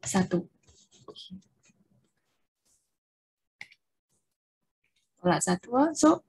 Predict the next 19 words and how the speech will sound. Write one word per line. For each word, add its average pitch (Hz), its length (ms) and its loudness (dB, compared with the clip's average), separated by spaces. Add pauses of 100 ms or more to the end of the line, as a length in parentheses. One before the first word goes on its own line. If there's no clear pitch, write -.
(140)
benda 277 240 6
pertama 285 480 6
kita 269 240 0
kena 240 240 0
tahu 311 240 0 (640)
bentuk 262 320 4
sin 254 320 -2
dia 226 80 -6
macam 202 320 2
mana. 170 160 -2 (640)
Okey? 254 400 0 (400)
Okey, 185 320 -2
tolak 269 320 6
satu. 262 400 4
So, 285 240 4
mi-, 302 240 2
satu 262 580 2
tolak 196 380 2
satu, 269 480 0